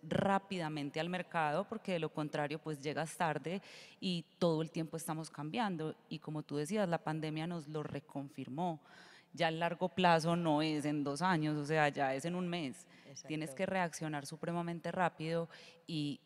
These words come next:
Speaker 1: para eso, pues, se requiere de la tecnología. Maravilloso todo lo que nos cuentas, nada menos ayer celebrábamos el Denim Day con Levi's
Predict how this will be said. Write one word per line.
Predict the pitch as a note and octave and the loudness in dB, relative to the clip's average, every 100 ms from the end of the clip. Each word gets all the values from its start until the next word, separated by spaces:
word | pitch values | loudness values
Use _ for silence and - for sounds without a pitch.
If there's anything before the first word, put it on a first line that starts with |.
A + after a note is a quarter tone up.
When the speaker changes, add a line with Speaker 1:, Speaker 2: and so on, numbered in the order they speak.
| - | -4
Speaker 1:
para | C#3+ D3 | 0 2
eso, | C#3+ C#3 E3 D#3+ | 2 0 -4 -4
pues, | E3 D#3 | -4 -2
se | D3 | -2
requiere | D3 - D3 C#3+ D#3 - D3 | -2 -2 -4 -2 -4 -4 -2
de | D3 | 0
la | C#3 | -2
tecnología. | - C#3 C#3 C3+ C3 C#3 C3 - - - - - - | -4 -6 -4 -4 -6 -6 -6 -10 -20 -20 -20 -20 -4
Maravilloso | E3 F3 E3+ E3 D#3 E3+ | 4 6 6 4 0 0
todo | - G3 | 2 4
lo | F#3 F3 | 4 0
que | D#3 | -2
nos | D3 | -4
cuentas, | - D#3 D#3+ E3+ | -2 -2 0 0
nada | D#3+ D3+ | 0 0
menos | E3+ E3+ | 0 0
ayer | D#3+ C#3+ C#3 | -2 -4 -6
celebrábamos | D3+ E3 D3+ C#3+ E3 E3 | -4 -2 0 -2 -4 -4
el | C#3+ | -6
Denim | C#3+ D3 D3 D#3 | -4 -2 -2 0
Day | D#3+ D3 D#3 - - | 0 2 0 -6 -8
con | - C#3+ C#3+ C3+ D3 | -2 0 2 2 2
Levi's | E3 C#3+ D#3+ F3+ | 2 2 0 -4